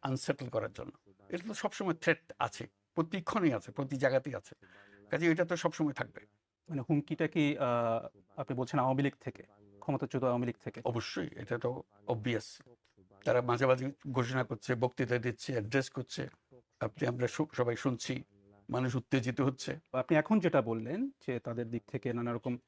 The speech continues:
Speaker 2: কর্মকাণ্ড আছে, হুমকিটা কোথায় এই
Speaker 1: ওই যে,
Speaker 2: মুহূর্তে?
Speaker 1: এই যে অ্যাড্রেস করছে, আহ, "জাগো, কাজে নামো" ইত্যাদি ইত্যাদি অনেক আহ্বান জানাচ্ছে না? আহ, কর্মসূচি দিচ্ছে, "হরতাল করো, অমুক করো।"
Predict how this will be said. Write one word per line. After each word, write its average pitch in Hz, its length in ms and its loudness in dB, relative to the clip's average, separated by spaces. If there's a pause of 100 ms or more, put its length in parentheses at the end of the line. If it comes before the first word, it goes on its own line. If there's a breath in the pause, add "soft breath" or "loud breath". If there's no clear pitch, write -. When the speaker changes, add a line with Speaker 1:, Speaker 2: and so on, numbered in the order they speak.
(220 soft breath)
Speaker 2:
কর্মকাণ্ড 135 480 4
আছে, 135 440 0 (120)
হুমকিটা 220 360 6
কোথায় 127 320 -2
এই - 360 -2
Speaker 1:
ওই 185 60 8
যে, 151 40 6
Speaker 2:
মুহূর্তে? - 580 0
Speaker 1:
এই 180 100 0
যে 208 120 -2 (460)
অ্যাড্রেস 160 380 2
করছে, - 280 -4
আহ, - 1400 -14
"জাগো, 147 400 6 (240)
কাজে 147 220 8
নামো" 156 300 2 (100)
ইত্যাদি 165 260 2
ইত্যাদি 165 260 -2 (180)
অনেক 156 300 6
আহ্বান 143 320 4
জানাচ্ছে 220 380 -2
না? 180 100 -4
আহ, - 840 -4 (160)
কর্মসূচি 170 480 6
দিচ্ছে, 165 380 2
"হরতাল 160 380 6
করো, 165 300 6
অমুক 156 260 6
করো।" 160 360 4